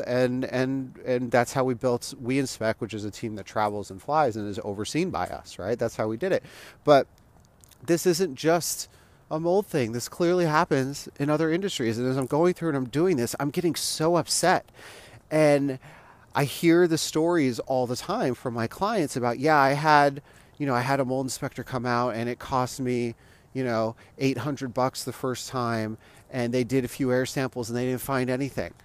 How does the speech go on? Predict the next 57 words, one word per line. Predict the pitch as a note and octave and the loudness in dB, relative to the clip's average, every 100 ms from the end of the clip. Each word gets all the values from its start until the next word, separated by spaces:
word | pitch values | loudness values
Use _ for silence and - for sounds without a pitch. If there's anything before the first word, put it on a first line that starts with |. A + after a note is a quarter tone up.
| - | -8
right? | A2+ A#2 | -4 -2
And | A2 | -2
I'm | A#2+ | -4
going | A#2+ A#2 | -2 -2
through | G#2 A#2+ A2+ | -2 -2 -2
the, | G2 | -2
my | G#2+ | -4
backyard. | A#2 G#2+ G2 A#2+ A2 G#2+ G#2+ - - - - | -2 -2 0 4 4 4 0 -12 -20 -12 -6
Now, | |
granted, | A2+ C3 A#2 A#2 - | 4 6 6 2 -2
uh, | A2 G2+ | 0 0
you | - | 0
know, | A2 | -4
pest | - D3 - | -2 -4 -2
control | B2+ - A2 | -4 -2 -2
doesn't | G#2+ G#2 G2+ | -2 -6 -4
cost | - G2+ G2 - - - | 0 0 -2 -12 -18 -8
as | G#2+ G2+ G#2+ | -4 -4 -4
much, | F#2+ C3 - | -6 -6 -4
but | A2 | -2
it's, | G#2+ - - | -2 -4 -8
you | B2 | -6
know, | A#2 F#2+ | -6 -2
like, | A2+ G2+ | -2 -4
a | |
subscription | G#2 G#2+ - B2+ - D#3+ | -6 -10 -10 -10 -8 -8
thing. | - F2 | -6 -6
It's | B2 A#2 | -6 -6
like | A#2+ | -4
a | A2 | -4
hundred | A#2+ A2+ G2+ | -4 -6 -4
bucks | A2 - | -4 -6
a | G2 | -6
month | A2 F3 - _ - - _ | -2 -2 -4 _ -20 -20 _
for | - | -8
these | A2 | -8
people | - A#2+ A#2+ | -4 -4 -4
to | G#2+ | -4
come | - A2 | -4 -2
out | C3 D3 | -2 -2
and | G2+ | -6
kinda | - A#2 G#2+ | -8 -8 -6
maintain | G#2+ G#2+ - B2 F3+ | -6 -6 -6 -6 -4
that | D#2+ E2 | -8 -10
for | - F#2+ | -12 -10
us, | F#2 - | -10 -8
right? | G#2 B2 F#3 - - - - | -4 -4 -4 -10 -20 -20 -12
So | - C#3 | 0 2
this | B2+ D#3 | 4 2
was | D3+ - | 0 -2
the | A#2+ | -2
second | - C3+ G#2+ | 0 0 0
month | A2 D3 | 0 -2
that | A#2+ G#2 | -2 -4
they | G#2+ | -4
came | - A2 | -4 -4
out. | C3+ E3 - | 0 0 -2